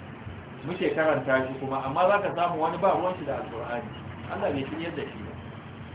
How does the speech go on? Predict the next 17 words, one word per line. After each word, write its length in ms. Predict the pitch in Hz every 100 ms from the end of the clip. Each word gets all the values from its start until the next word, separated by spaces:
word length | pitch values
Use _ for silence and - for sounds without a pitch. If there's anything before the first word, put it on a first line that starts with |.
| - - - - - - - - -
Za 180 | 147 196
ka 120 | 190
samu 280 | - 175 165
ga 200 | 143 143 143
saƙon 320 | 156 196 196
da 80 | 160
Alƙur'ani 640 | 147 151 151 160 170 151
ya 100 | 147
zo 140 | 156 165
da 80 | 139
shi, 180 | 131
amma 160 | 139 151
wani 160 | 190 196
ba 100 | 165
zai 120 | 175
ɗauka 340 | 170 139 135 117
ba. 120 | -